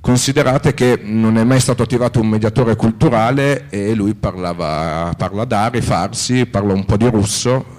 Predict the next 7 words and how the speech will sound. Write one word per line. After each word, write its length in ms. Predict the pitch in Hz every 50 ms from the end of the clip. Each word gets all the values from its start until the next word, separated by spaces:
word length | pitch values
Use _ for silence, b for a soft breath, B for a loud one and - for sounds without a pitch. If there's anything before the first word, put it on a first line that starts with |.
| - -
eh, 340 | - 98 82 87 87 - -
però 180 | - - 71 85
non 160 | 98 98 87
parla 200 | - 92 90 87
italiano, 580 | 85 - 98 95 98 90 73 - 82 - - -
quindi, 260 | - 90 82 78 80 82 - - - - 90
mm, 320 | 95 92 92 87 82 80